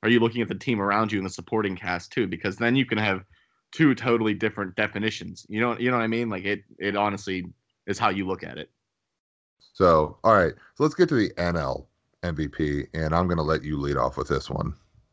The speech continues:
Speaker 1: All right, N L M V P. Um, this will piss Jeff off, which will make me happy, but I think it's between two people. Uh, Cody Bellinger of the Dodgers and Christian Yelich of the Brewers. Um,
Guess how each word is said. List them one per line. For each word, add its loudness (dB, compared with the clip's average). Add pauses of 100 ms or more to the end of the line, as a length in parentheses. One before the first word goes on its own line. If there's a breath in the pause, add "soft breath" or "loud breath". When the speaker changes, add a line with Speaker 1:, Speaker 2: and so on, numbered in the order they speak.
(420)
Speaker 1:
All 2
right, 2 (320 loud breath)
N -2
L 2
M 0
V -2
P. -6 (340)
Um, -4 (400)
this -8
will -8
piss -4
Jeff -4
off, 0
which -10
will -12
make -10
me -8
happy, -6 (240)
but -4
I 0
think -2
it's -8
between -8
two -4
people. -4 (480)
Uh, 0
Cody -2
Bellinger -2
of -4
the -6
Dodgers -2
and -6
Christian -6
Yelich -4
of -10
the -10
Brewers. 0 (640)
Um, 2